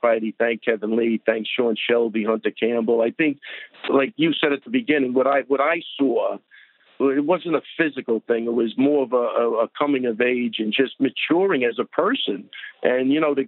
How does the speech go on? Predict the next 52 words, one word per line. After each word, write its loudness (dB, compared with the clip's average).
here's -2
a -2
kid -2
that 0
just -4
really 2
wanted 0
to 0
get -2
paid 0
for 2
his -2
performances. -4
That's 0
all. 0
You 2
know, 2
he 0
always 2
told 2
me, 2
"I 0
just -12
wanna 0
go 2
in 0
there, 2
feel 2
good 0
about 0
what 2
I'm 0
making, -2
and -12
thank -2
Sean -2
Shelby." -2
That's 2
what 0
he, 0
that's 0
what 0
he 2
would -6
tell 0
me, -12
you -6
know 0
what -2
I -2
mean? 0
And, -2